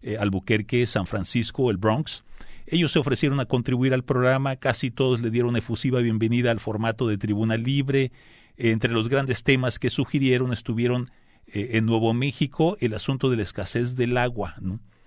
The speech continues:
En Nueva York, la sobrepoblación escolar y las drogas y la violencia entre los jóvenes. Inmigración fue un tema más o menos común. La economía, dijeron algunos.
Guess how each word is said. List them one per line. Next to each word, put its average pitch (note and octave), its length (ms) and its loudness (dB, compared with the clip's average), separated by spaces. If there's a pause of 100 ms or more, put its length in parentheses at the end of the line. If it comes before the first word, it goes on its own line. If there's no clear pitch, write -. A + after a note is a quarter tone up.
(360)
En A2+ 160 4
Nueva A#2 240 4
York, C#3 420 2
la G#2 320 0
sobrepoblación G#2+ 800 -2
escolar A2+ 460 0
y A#2 80 -2
las G#2 160 -4
drogas A2+ 460 0
y A2+ 40 0
la G2 380 -4
violencia A2+ 460 0
entre A2 220 -2
los G#2+ 140 -4
jóvenes. B2 640 -4 (720)
Inmigración C#3 880 2
fue - 160 -2
un C3 80 -2
tema B2 240 0
más A2+ 240 -2
o A2 40 0
menos G#2+ 280 0
común. A#2+ 500 0 (520)
La G#2+ 140 0
economía, A#2 880 2 (120)
dijeron G#2+ 520 -4
algunos. A#2 640 -2